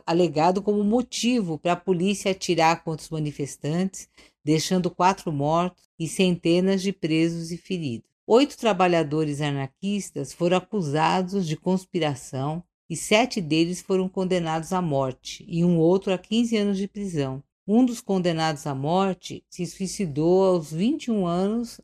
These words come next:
na prisão um dia antes do enforcamento.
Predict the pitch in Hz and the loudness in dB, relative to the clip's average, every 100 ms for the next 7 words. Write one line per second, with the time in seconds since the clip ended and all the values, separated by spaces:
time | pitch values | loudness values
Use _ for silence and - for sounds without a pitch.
0 | _ 156 170 - 202 170 139 156 170 190 | _ -4 -4 -4 -4 -2 0 0 0 -2
1 | 190 190 165 202 208 175 165 185 190 196 | 2 0 2 2 2 2 0 -2 -4 -8
2 | 190 - _ _ 143 175 175 190 180 202 | -12 -14 _ _ 2 4 4 0 0 0
3 | 190 143 123 | 0 -2 -6